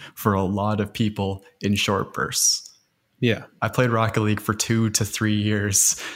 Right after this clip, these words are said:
Speaker 1: um, once for, like, two weeks at a time, six months separated. Like, I,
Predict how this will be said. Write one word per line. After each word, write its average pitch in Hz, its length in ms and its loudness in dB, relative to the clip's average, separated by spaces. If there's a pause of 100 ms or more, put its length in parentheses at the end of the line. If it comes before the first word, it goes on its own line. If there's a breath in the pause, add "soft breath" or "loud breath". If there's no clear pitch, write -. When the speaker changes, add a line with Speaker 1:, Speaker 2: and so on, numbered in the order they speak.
(220 loud breath)
Speaker 1:
um, 101 440 0 (500)
once 107 960 2
for, 120 200 4
like, 107 220 2
two - 240 2
weeks 120 320 2
at 107 80 4
a 107 80 2
time, 101 480 2 (920 loud breath)
six - 480 4
months 98 260 2
separated. - 560 -2 (440 loud breath)
Like, 92 140 2
I, 110 120 2